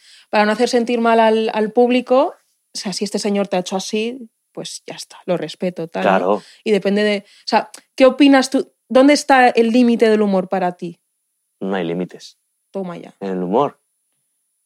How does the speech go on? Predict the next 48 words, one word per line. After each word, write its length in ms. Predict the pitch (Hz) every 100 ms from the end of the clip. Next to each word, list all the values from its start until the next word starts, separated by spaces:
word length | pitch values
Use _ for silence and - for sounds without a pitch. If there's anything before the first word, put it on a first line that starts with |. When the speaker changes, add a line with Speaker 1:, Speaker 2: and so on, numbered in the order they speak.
| _ _ _
Speaker 2:
Es 160 | 107 104
más, 280 | 107 101
lo 100 | 92
que 80 | 95
tú 100 | 92
decías, 400 | 110 101 101 90
que 80 | 95
hay 60 | 95
gente 200 | 104 104
que 80 |
va 140 | 104 104
ahora 280 | 104 104 98
y 40 |
se 120 | 98
pone 140 | 98 107
en 40 |
la 100 | 104
primera 260 | 110 104 98
fila 340 | 110 120 127 _ _ _ -
y 100 | 104
no 80 |
sabe 180 | 101 110
ni 40 | 110
lo 120 | 107
que 60 |
va 140 | 107 107
a 40 |
ver. 260 | 107 147 _ _ _ _ _
Eh, 480 | 104 98 95 95 90 _ _ -
hoy 180 | 139 175
en 140 | 143
día, 220 | 123 175 190
hoy 160 | 131
en 160 | 131 113
día, 260 | 95 87 - _ _ _
dos 160 | - 104
mil 80 | 123
veintitrés, 640 | 123 110 110 185 202 -
incluso 320 | - 98 101 98
dos 160 | 98
mil 140 | 131 127
veinte, 440 | 127 143 196 - _ _ _
si 180 | - 113
tú 80 |
vas 120 | 143 151
a 20 |
un 60 |
espectáculo 760 | 147 - 117 101 92 90 87